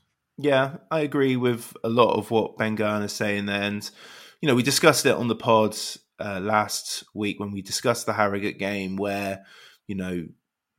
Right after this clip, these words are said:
Dan said, "You can boo. It's okay to boo, but you've got to have a good reason to boo." You know, you boo things like what was happening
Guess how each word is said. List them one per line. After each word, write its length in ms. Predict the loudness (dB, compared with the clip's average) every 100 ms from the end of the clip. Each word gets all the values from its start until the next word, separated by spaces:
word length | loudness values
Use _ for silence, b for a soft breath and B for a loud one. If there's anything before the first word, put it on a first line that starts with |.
| _ _ _
Dan 600 | -2 0 -2 -4 -8 -12 -14
said, 300 | -8 -6 -4
"You 60 | -2
can 140 | 2
boo. 380 | 4 4 2 -4 _ _ _
It's 100 | -4
okay 300 | -4 2 0
to 140 | 0 -4
boo, 280 | -4 -6
but 140 | -6 -8
you've 100 | -4
got 80 | -4
to 40 |
have 80 | -2
a 40 |
good 160 | -2 0
reason 460 | 4 4 4 0 -4
to 100 | -4
boo." 340 | -4 -4 -8 -12
You 80 | -10
know, 100 | -8
you 200 | -8 2
boo 420 | 6 6 4 0 B B B B B
things 300 | 0 2 2
like 220 | 4 4 4
what 320 | 0 0 -4
was 140 | -10
happening 680 | -2 -2 0 -2 -2 -4 -8